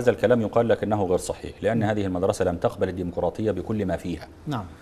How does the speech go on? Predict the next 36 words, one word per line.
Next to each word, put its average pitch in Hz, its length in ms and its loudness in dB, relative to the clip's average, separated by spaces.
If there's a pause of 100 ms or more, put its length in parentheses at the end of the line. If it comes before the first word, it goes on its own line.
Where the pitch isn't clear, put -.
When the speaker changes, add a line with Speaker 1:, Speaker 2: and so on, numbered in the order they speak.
(200)
Speaker 1:
أنا - 80 -2
بديك 120 280 -2
مثال، 101 360 0
مثال 98 220 2
واحد 104 220 2
فقط. - 240 -4 (100)
تكلمت 123 400 -2
عن 120 80 2
الاشتراكية 113 520 0
مثلًا، 104 260 -6 (160)
الاشتراكية 117 440 -2
فيها 113 220 2
جانب 117 240 0
إيجابي 107 320 2
وفي 107 160 -4
جانب 120 200 0
سلبي، 98 340 2 (400)
نأخذ 131 300 4
الجانب 123 360 4
الإيجابي 117 440 6
ونترك 123 340 2
السلبي، 117 440 0
لأن 120 260 2
الم-، 120 180 2
الإسلام 113 600 4 (360)
موقفه 95 420 0
من 104 120 0
القضايا 98 340 6
المعاصرة 107 500 6
والنوازل، 104 600 4 (320)
آه، 101 140 6
ب-، 95 40 2
ب-، 101 360 2
ب-، 98 120 0
بيتميز 104 640 6
بالاعتدال. 95 600 6